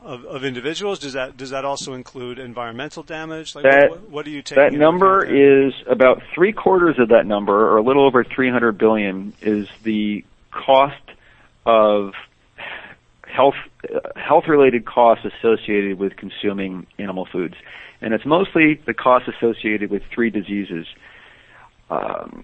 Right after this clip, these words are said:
Speaker 2: cancer, diabetes, and heart disease, which together kill about six hundred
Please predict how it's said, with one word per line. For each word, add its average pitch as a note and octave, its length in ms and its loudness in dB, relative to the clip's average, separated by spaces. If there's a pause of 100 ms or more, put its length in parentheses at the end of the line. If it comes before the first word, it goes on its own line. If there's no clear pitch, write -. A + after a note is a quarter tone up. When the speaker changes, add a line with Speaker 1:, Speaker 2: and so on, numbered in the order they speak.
(160)
Speaker 2:
cancer, B2+ 360 -4
diabetes, G#2 600 0
and E2+ 80 -12
heart G2 240 -6
disease, D#2+ 380 -10 (220)
which F#2+ 200 -4 (240)
together G#2 520 0 (120)
kill G#2+ 440 0
about G2+ 420 -2
six - 160 -14
hundred G2+ 320 -4